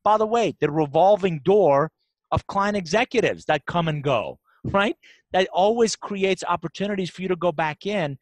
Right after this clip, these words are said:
By the same token, evolve your value, right? How do, it's not our customers' jobs to buy from us. It's our jobs to engage and influence them. So do you have a broad enough portfolio to be able to bring different value proposition to different types of buyers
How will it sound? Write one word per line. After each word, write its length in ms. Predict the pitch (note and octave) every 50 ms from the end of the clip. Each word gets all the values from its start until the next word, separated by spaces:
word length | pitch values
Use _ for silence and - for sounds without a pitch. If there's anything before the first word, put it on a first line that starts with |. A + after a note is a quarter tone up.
| _ _ _ _ _ _
By 120 | G3 G#3+
the 80 | G#3+ G3+
same 240 | - A#3 A3+ G#3+
token, 500 | - - B3+ D#4 - - B3 A3 G3+ G3+ - -
evolve 420 | A3 F#3 D#3 G#3 G#3+ A3+ A#3+ G#3
your 100 | G#3+ A3+
value, 580 | F#3 F#3 G3+ G3 A3+ B3+ A#3+ A3 G3+ C3+ E2 D#2 _ _ _ _ _ _ _ _ _
right? 240 | D3+ F3 G3 B3 - -
How 220 | - - F3+ G3+
do, 100 | A#3 B3 A3+
it's 180 | G#3 - -
not 160 | A3+ A#3 D4
our 100 | D4 B3
customers' 540 | - - - B3 A#3+ - - A#3 A3 G3 D#3+
jobs 340 | C3+ - F#3+ F#3+ F#3 F3 D#3+
to 100 | - E3
buy 240 | C#3 D3 E3 G3 A#3
from 260 | - - - D3 C#3
us. 200 | C3+ D#3 F#3+ -
It's 160 | - F3 - -
our 160 | F3+ A3 B3
jobs 420 | G3 D#3 F#3 G3+ G3+ G#3 G3+ - -
to 80 | G#3+
engage 500 | G#3 G3 F#3 D3 D3 F3+ G3 A3+ G#3 F#3+
and 120 | G#3+ G3 F3+
influence 540 | A3 C4 C#4+ - - B3 G3+ D#3+ C#3+ -
them. 200 | - - F#3+ - - _ _ _ _ _ _ _ _ _ _
So 120 | - - F#3+
do 180 | D#3 C#3+ D#3+
you 120 | F3+ A3+ A#3+
have 200 | A3+ A#3 G3+ G#3+
a 60 | G3+
broad 400 | D3+ C3 D3+ F3 F3 G3 A3 A3
enough 260 | G#3+ G3+ G3 F#3 -
portfolio 840 | - - F#3+ E3 - - G3 G#3 B3 C#4+ A#3+ F#3 D3+ C#3 C#3 D3+ F3+ - _ _ _ _ _ -
to 100 | - G3+
be 200 | D#3+ E3+ F#3+ F#3+
able 200 | G3 G3 F#3+ F#3+
to 140 | - - G3
bring 600 | F3 C#3+ B2 C#3+ F3 G#3+ B3 B3 G#3+ G3 G3 F#3 - _ _ -
different 340 | F#3+ G#3 - - G#3 F3+ D#3
value 360 | E3+ E3 E3 F3+ G#3 G#3+ G#3+
proposition 680 | - - F3+ E3 D3+ E3 D3+ E3 D#3 - - D#3+ D#3 -
to 80 | -
different 440 | D3 C3 D#3 D#3+ - - F#3 F3 - -
types 340 | - - D3 E3 - -
of 120 | F#3 E3 D3
buyers 540 | F3 F3+ G#3 A#3+ G#3+ A#2+ - - - -